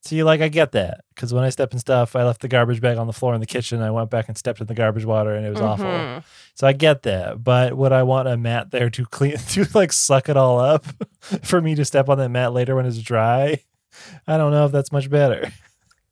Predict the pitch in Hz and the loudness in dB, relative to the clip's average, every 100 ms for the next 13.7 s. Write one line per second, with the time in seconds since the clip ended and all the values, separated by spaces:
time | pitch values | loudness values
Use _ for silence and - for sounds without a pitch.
0 | _ - 196 202 208 208 208 220 - - | _ -6 0 2 2 2 0 -4 -8 -6
1 | 175 156 151 147 151 156 _ _ _ _ | -2 0 0 -2 -6 -10 _ _ _ _
2 | _ 127 127 123 113 110 - 120 110 120 | _ -2 2 2 0 -6 -4 -2 0 -2
3 | 117 107 101 101 107 107 113 107 113 110 | -2 -4 -6 -6 -4 -4 -4 -2 -2 -4
4 | 123 135 127 - 131 113 120 127 131 139 | -2 0 0 -2 -4 -2 0 2 0 -2
5 | - - _ _ _ - 247 - 160 139 | -8 -14 _ _ _ -10 -8 -6 -8 -8
6 | - _ _ _ _ _ _ - 277 277 | -14 _ _ _ _ _ _ -4 2 4
7 | 226 196 190 190 190 - _ _ _ _ | 2 0 -2 -4 -10 -18 _ _ _ _
8 | _ _ _ _ - 147 160 156 - - | _ _ _ _ -4 -2 0 0 -2 -2
9 | 160 160 156 143 156 143 135 131 - 127 | 4 4 4 -2 0 2 2 0 0 0
10 | 107 107 - - - 123 117 120 - 123 | 0 -2 -8 -20 -8 -6 -4 -4 -4 -2
11 | 117 113 104 - _ _ _ _ _ _ | 2 2 0 -8 _ _ _ _ _ _
12 | - 131 135 - 147 135 135 147 151 - | -4 0 0 -2 -2 0 2 0 -2 -4
13 | 143 135 139 117 95 107 113 | -6 -4 0 0 -2 -6 -12